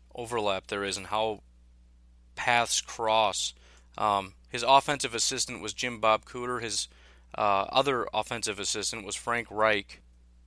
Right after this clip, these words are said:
It's crazy to look at that. Not that I have a ton of respect for Mister Jim Bob Cooter, but, yeah, just kinda cool.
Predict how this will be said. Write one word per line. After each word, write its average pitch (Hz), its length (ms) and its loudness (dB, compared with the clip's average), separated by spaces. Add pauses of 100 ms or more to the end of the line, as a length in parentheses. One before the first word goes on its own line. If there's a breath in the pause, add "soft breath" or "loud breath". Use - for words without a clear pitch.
(100)
It's - 80 -14
crazy 120 420 -2
to 95 80 -4
look 101 220 -6
at - 80 -16
that. 87 180 -4 (400)
Not 113 120 -6
that 107 100 2
I 101 60 2
have 104 120 0
a 95 200 -4 (460)
ton 143 140 -4
of 107 60 -2
respect 98 340 -2
for 107 80 -10
Mister 101 240 -10
Jim 98 220 -8
Bob 92 220 -2
Cooter, 101 360 -10
but, 101 180 -8 (440)
yeah, 95 240 -8 (120)
just - 160 -14
kinda 98 180 -8
cool. 104 320 -12